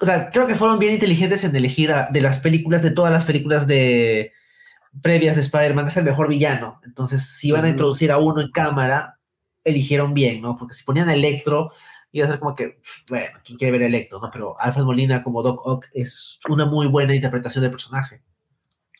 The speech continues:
Speaker 2: Sí, aunque ahora que estoy, estoy viendo también los vestuarios y todo lo demás, este puente es un puente donde se ve la, la,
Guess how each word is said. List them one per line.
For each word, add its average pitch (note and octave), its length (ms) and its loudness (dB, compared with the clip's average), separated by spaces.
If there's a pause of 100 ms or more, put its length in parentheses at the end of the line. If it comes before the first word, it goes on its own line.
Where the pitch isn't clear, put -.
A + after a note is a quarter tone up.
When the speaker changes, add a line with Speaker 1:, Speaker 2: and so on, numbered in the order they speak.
(500)
Speaker 2:
Sí, E3 580 2
aunque C3 440 2
ahora E3 360 2
que F3 100 -2
estoy, E3 520 0
estoy - 360 -2
viendo D#3+ 440 2
también C3 340 2
los C#3+ 120 0
vestuarios B2 800 0
y A2+ 40 -12
todo A2+ 180 -4
lo A#2 100 2
demás, A2 480 -2
este B2 240 -6
puente B2 840 0
es G#2+ 160 -4
un A#2 140 -4
puente A#2 420 0
donde G#2 680 -2
se G#2 220 -4
ve A2 140 2
la, A2 340 0
la, G2 460 -4